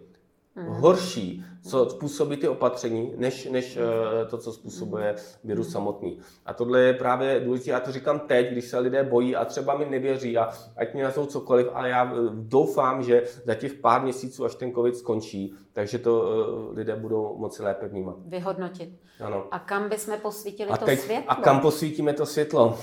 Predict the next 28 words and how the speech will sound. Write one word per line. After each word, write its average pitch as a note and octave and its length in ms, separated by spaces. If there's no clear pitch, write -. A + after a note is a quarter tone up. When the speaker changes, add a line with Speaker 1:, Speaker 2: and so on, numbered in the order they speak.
Speaker 2:
No, A#2+ 300
to C3 100
světlo, D3 640
eh, A#2+ 80
musíme, B2+ 420
eh, A2 840
je A#2 140
důležitý A#2+ 520
posvítit, A#2+ 720
eh, - 40
v - 140
tom, G2+ 500
abychom, B2+ 600
eh, A2 540
se - 180
jako A#2 240
lidé G#2+ 460
otevřeli, A2+ 840
eh, - 40
té A#2+ 220
možnosti, G#2 920
že, A2 280
eh, A2 240
v G2+ 460
té C#3 80
dnešní A#2+ 380
moderní A#2 400
době F#2+ 500